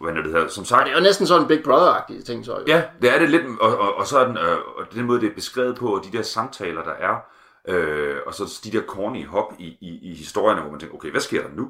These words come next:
Speaker 2: Ja.
Speaker 1: Og så lige pludselig en hest, der kan tale, og så, jamen, det er simpelthen så sjovt. Og de fleste af de her superhelte, og der, den er, der er mange, han har taget med, de er med sådan to, tre, fire, fem.
Speaker 2: Ja, og så finder de ud af
Speaker 1: Ja, okay, den gik ikke.
Speaker 2: Det gik så
Speaker 1: For det
Speaker 2: ikke.
Speaker 1: var den der jagt på,
Speaker 2: Ja.
Speaker 1: på, og det er den ene side af det,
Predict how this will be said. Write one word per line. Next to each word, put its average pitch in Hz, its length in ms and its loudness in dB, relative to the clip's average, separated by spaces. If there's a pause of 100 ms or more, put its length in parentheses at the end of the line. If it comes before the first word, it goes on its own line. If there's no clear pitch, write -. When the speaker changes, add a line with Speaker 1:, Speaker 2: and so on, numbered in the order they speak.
(140)
Speaker 2:
Ja. 139 120 -2
Speaker 1:
Og 110 100 -4
så 120 80 0
lige 117 100 -4
pludselig 92 200 -10
en 78 60 -10
hest, 110 180 -2
der 90 60 -8
kan 90 120 -12
tale, 90 320 -4
og - 40 -14
så, - 100 -8 (120)
jamen, - 140 -14 (260)
det - 100 -16
er 67 120 -12
simpelthen - 800 -10
så - 120 -18
sjovt. 73 240 -10 (380)
Og 123 120 0
de 123 80 4
fleste 165 340 8
af 120 60 4
de 123 80 2
her 123 300 6
superhelte, 90 720 -2
og 71 80 -4 (260)
der, 62 300 -20
den 67 80 -20
er, 64 40 -18 (220)
der 67 100 -6
er - 40 -8
mange, 90 280 -2 (140)
han 71 100 -6
har 64 80 -6
taget 65 220 -10
med, 73 100 -10 (440)
de 98 120 -8
er 95 60 -4
med 95 160 4
sådan 95 200 -8
to, 90 240 -4
tre, 87 340 -2
fire, 98 320 -8
fem. 90 260 -4
Speaker 2:
Ja, 120 240 0
og 110 60 -2
så 117 80 -8
finder 113 220 -6
de 110 120 -6
ud 107 80 -4
af 104 200 0
Speaker 1:
Ja, 85 260 -10
okay, 78 220 -10
den 71 80 -18
gik 71 160 -14
ikke. 64 200 -14
Speaker 2:
Det - 180 -18
gik 95 140 -14
så - 60 -18
Speaker 1:
For - 60 -12
det 87 60 -6
Speaker 2:
ikke. 101 120 6
Speaker 1:
var 107 60 10
den 110 140 6
der 107 80 8
jagt - 380 2
på, 78 260 -8
Speaker 2:
Ja. 101 60 -10
Speaker 1:
på, 78 360 -4 (280)
og 101 80 0
det 127 60 4
er 123 40 6
den 113 100 0
ene 143 80 0
side 113 180 2
af 107 60 4
det, 98 100 -4